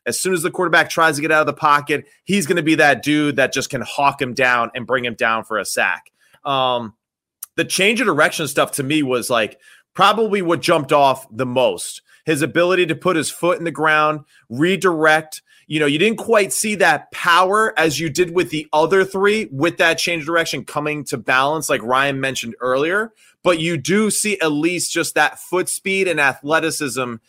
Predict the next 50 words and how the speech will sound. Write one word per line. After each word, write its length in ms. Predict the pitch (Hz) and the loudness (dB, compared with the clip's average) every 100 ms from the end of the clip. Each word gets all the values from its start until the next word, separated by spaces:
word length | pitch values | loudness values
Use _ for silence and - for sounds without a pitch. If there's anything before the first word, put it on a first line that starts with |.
| _ - | _ -6
to 140 | - 139 | -4 -2
be 180 | 156 | -4
balanced 460 | 120 156 156 151 139 | 0 4 4 2 -2
and 100 | 135 | -6
change 380 | - 156 147 113 | -4 -2 -2 -4
direction 560 | 135 139 135 - 131 - | -2 0 0 -2 -6 -2
on 200 | 135 143 | 0 2
a 80 | 135 | 0
dime, 560 | 107 135 123 110 101 - _ 135 | 0 2 2 0 -2 -10 _ -4
you 100 | 135 | -2
know, 160 | 127 - | -2 0
at 220 | 139 139 | 0 0
the 100 | 143 | -2
size 440 | - 147 127 123 123 | -2 2 2 2 -2
and 80 | |
the 60 | 117 | -8
frame 360 | - 127 120 110 | -4 -4 -2 -6
that 120 | 107 | -8
he 180 | 120 101 | -8 -4
has. 480 | 107 90 78 - - _ _ 135 | -2 -2 -4 -12 -16 _ _ -2
Um, 240 | 131 127 | 0 0
again, 420 | 135 101 151 147 | -4 -2 0 0
Georgia, 680 | 98 120 147 160 131 113 95 - _ _ | -4 -4 -2 0 0 -2 -2 -10 _ _
like, 420 | 131 127 113 - | -2 0 0 -6
you 140 | 147 139 | -12 -6
know, 300 | 117 113 104 - | -4 -4 -6 -12
man, 460 | 139 135 139 120 98 - | -8 -2 -2 -2 -6 -8
just 260 | 131 - - | -6 -6 -10
killing 500 | - 160 165 160 131 | -8 -2 -2 -2 -2
it 160 | 113 | -4
as 200 | 127 117 | -4 -4
far 280 | - 135 131 | -2 -2 0
as 140 | 123 117 | 0 -2
the 100 | 113 | -6
players 380 | - 139 131 | -2 0 0
that 160 | 135 120 | -2 -4
we've 180 | 120 113 | -6 -6
seen 400 | - 143 139 123 | -6 -4 -4 -2
that 100 | 120 | -2
are 100 | 117 | -2
projected 600 | - 117 - 131 - 131 | -4 -8 -2 -4 -4 -6
or 100 | 120 | -6
committed 460 | - 120 131 131 | -6 -6 -4 -4
to 100 | - | -6
them. 360 | 107 107 101 95 _ _ _ | -4 -4 -4 -8 _ _ _
And 220 | 147 135 127 | -4 -4 -4
you 120 | 135 | -8
could 160 | 135 135 | -6 -6
see 280 | - 165 147 | -4 -4 -6
why, 640 | 107 127 139 127 117 104 | -4 2 4 4 2 -2